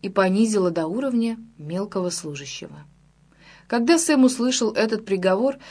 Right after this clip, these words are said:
он не мог поверить своим ушам. «Что это тебе взбрело в голову?» — взорвался он.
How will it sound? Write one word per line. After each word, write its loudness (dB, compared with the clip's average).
он 4
не 8
мог 6
поверить 2
своим 0
ушам. -4
«Что -6
это -2
тебе 0
взбрело 2
в 0
голову?» — 4
взорвался 0
он. -6